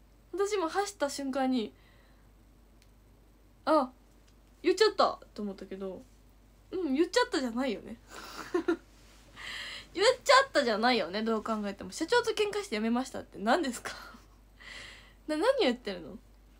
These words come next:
てなるよね。びっくりだったと思うんですけど。<laughs> ポロッと出ちゃったのかな？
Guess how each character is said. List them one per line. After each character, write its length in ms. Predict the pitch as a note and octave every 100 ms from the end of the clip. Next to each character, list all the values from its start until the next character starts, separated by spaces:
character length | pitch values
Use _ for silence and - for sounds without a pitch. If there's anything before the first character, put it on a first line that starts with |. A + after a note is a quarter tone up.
| - - - _ -
て 100 | A#3
な 120 | G#3
る 80 | F#3+
よ 100 | D3+
ね。 140 | G#3 - - - _ _ - - - - - - - _ _ _ _ - _ B3+
び 120 | A3
っ 20 |
く 140 | - C4
り 80 | A#3
だ 100 | G#3+
っ 40 |
た 140 | G#3
と 100 | G#3+
思 160 | G3+ G#3
う 60 | G#3
ん 60 |
で 120 | G#3+
す 80 | -
け 120 | -
ど。 100 | - - - - - - - - - _ - _ - _ - - _ - - - _ - - - - - -
<laughs> 1600 | - D#4+ - - - - - - - - - - - - - -
ポ 120 | D4+
ロ 120 | F4
ッ 40 | F#4+
と 100 | B3+
出 100 | A#3+
ち 80 | B3+
ゃ 40 |
っ 20 |
た 100 | B3+
の 120 | A3
か 120 | G#3+
な？ 120 | G3